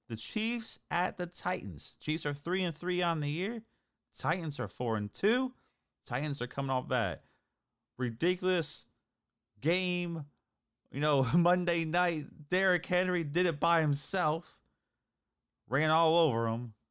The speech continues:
Over a hundred forty yards and three touchdowns. So, Titans beating the Bills, and everybody thinks the Bills are so high, and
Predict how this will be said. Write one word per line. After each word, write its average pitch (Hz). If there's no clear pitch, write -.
Over 123
a -
hundred 123
forty 123
yards 120
and 101
three 131
touchdowns. 101
So, 92
Titans 127
beating 127
the 110
Bills, 131
and 101
everybody 120
thinks 120
the 110
Bills 117
are 107
so 131
high, 123
and 101